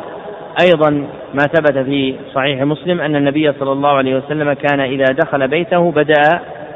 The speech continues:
بالسواك. وأورد قبله رواية أبي داود: "كان عليه الصلاة والسلام لا يستيقظ من ليل أو نهار إلا تسوك قبل أن يتوضأ"، وفي إسناده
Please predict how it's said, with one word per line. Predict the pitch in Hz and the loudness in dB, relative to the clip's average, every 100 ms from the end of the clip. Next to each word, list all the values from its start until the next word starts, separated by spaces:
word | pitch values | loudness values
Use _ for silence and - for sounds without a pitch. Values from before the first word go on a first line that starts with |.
| - - | -14 -4
بالسواك. | 160 - 165 160 131 - - - - - - - - - - | -4 -2 2 4 4 0 -16 -16 -18 -18 -18 -18 -18 -8 0
وأورد | 147 202 175 151 147 143 123 | 4 6 6 4 4 4 2
قبله | 160 143 139 131 127 104 127 | 0 4 2 2 -2 -4 -2
رواية | 135 151 143 - 131 | 2 4 4 2 -2
أبي | 131 127 | 0 0
داود: | 131 160 156 156 | 2 2 0 0
"كان | 151 131 | 2 2
عليه | 143 | 0
الصلاة | 135 - 143 135 | -2 0 -2 0
والسلام | 135 135 147 139 | -4 -2 0 2
لا | 139 151 | 2 2
يستيقظ | 143 147 139 139 | 0 -6 -4 -4
من | 139 139 | -2 0
ليل | 151 147 131 123 | 0 0 -2 -2
أو | 156 | 0
نهار | 151 147 185 | 2 2 2
إلا | 151 156 151 | 0 -2 -4
تسوك | 131 151 160 170 165 | -4 -6 -2 -2 -2
قبل | 156 147 143 | -6 -2 -2
أن | 131 | -2
يتوضأ"، | 143 131 147 151 135 135 135 123 - - - - - - - - | -4 0 2 2 2 2 2 0 -6 -16 -16 -18 -18 -18 -16 0
وفي | 135 143 160 135 | 0 2 -2 -2
إسناده | 135 156 165 170 170 180 | -4 0 2 2 0 0